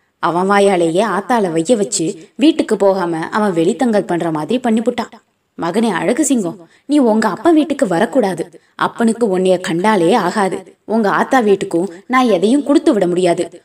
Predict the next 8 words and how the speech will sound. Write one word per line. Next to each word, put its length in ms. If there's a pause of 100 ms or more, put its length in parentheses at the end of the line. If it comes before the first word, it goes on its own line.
(100)
உங்க 220
ஆத்தாளுக்கும் 640
ஆகாது. 460 (120)
அதனால 640 (280)
காசோ 520
கறி 200
குழம்போ 380 (240)
நான் 220